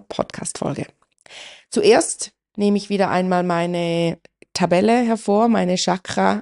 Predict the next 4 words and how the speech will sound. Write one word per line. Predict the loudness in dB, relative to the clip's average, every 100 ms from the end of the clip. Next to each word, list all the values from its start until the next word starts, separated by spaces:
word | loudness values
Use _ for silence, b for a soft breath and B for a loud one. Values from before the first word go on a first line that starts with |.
| -6
<laughs> | -10
mein, | -6 -6 -8 B B -2
mein | 2 2
Chakra-Zeichen, | 4 0 0 0 2 0 -4 -16 _ _ _ _ _ _ _ _ -4 2 4 4 2 0 0 0 -4 -8